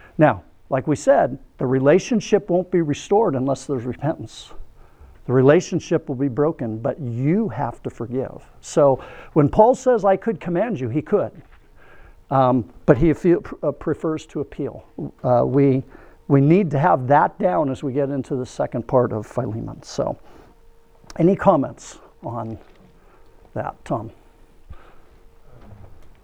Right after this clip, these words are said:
Speaker 2: this is obviously a parable.
Speaker 1: Yes.
Speaker 2: And he told us in thirteen, chapter thirteen, that parables are kingdom messages. And so I think part of the help for us when it comes to what we forgive is to realize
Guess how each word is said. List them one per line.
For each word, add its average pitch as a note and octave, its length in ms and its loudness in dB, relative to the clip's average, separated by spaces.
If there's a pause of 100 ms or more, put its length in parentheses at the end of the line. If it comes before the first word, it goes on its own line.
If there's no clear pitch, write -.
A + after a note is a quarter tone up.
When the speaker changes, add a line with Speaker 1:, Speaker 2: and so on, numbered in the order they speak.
(920)
Speaker 2:
this C#3+ 160 -20
is - 80 -20
obviously - 360 -18
a - 200 -20
parable. - 320 -20 (300)
Speaker 1:
Yes. - 400 0
Speaker 2:
And - 100 -20
he - 480 -20
told G#2 160 -20
us G2+ 80 -20
in - 240 -20
thirteen, F#2+ 360 -20 (120)
chapter F3+ 240 -20
thirteen, F#3+ 480 -20 (160)
that D#2+ 160 -20 (400)
parables G#2+ 320 -20
are G2 160 -20 (240)
kingdom G#2 400 -20 (880)
messages. F2 560 -18
And E2 240 -20
so F2+ 80 -20 (560)
I G2 80 -20
think - 80 -20 (140)
part A2 160 -20
of - 100 -20
the F2+ 80 -20 (260)
help - 200 -20 (100)
for F2+ 160 -20
us E2 160 -20 (160)
when F#2 160 -20
it F2 160 -20
comes - 160 -20
to A#2 80 -20
what A3 240 -20
we A#3 480 -16
forgive G#2 360 -20 (120)
is - 40 -20 (120)
to - 80 -20
realize F2+ 560 -20